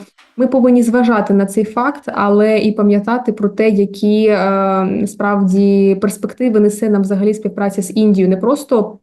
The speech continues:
якась індивідуальна, приватна якась родина одна, так? А загалом, наскільки вигідною для нас, в першу чергу, є співпраця з цією країною в цілому, в стратегічній перспективі,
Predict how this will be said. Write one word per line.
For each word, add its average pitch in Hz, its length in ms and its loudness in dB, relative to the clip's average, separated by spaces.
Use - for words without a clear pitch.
якась 202 440 0
індивідуальна, 208 600 2
приватна 196 460 -2
якась 190 300 -6
родина 190 400 2
одна, 185 340 -2
так? 214 320 -6
А 202 340 -2
загалом, 214 560 2
наскільки 190 400 -2
вигідною 208 420 2
для 196 160 2
нас, 240 220 0
в - 80 -18
першу 202 240 -8
чергу, 208 360 -2
є 196 140 0
співпраця 196 560 -4
з 190 100 -12
цією 190 320 0
країною 190 680 0
в 269 80 -14
цілому, 190 540 0
в 233 60 -2
стратегічній 202 540 -2
перспективі, 208 800 -2